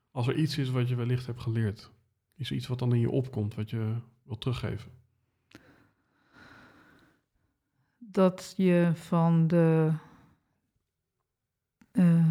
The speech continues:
Speaker 2: hoe moet ik dat formuleren? Dat de drang naar winst of meer je geen prettige mens maakt.
Speaker 1: Nee.
Speaker 2: En dat is waar ik eigenlijk voor,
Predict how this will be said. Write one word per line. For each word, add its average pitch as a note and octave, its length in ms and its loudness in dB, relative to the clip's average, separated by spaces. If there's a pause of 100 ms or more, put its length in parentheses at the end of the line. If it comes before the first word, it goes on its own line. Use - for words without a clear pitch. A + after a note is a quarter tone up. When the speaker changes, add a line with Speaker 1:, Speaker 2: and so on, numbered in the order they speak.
(1700)
Speaker 2:
hoe F3+ 120 -6
moet F3+ 80 2
ik F3+ 60 -4
dat E3+ 160 -4
formuleren? F#3 720 0 (1300)
Dat - 180 -2
de D#3 180 4
drang G#3 400 6
naar D3+ 300 4
winst A#3+ 400 6
of D#3 140 0
meer F#3 420 4
je F3 180 2
geen G3 240 2
prettige E3+ 360 -2
mens E3 300 0
maakt. E3 360 -6 (920)
Speaker 1:
Nee. A#2 300 -2 (960)
Speaker 2:
En E3+ 180 6
dat F#3+ 220 4
is - 100 -8
waar E3 220 2
ik - 180 -8 (640)
eigenlijk E3 560 -2
voor, E3 440 -2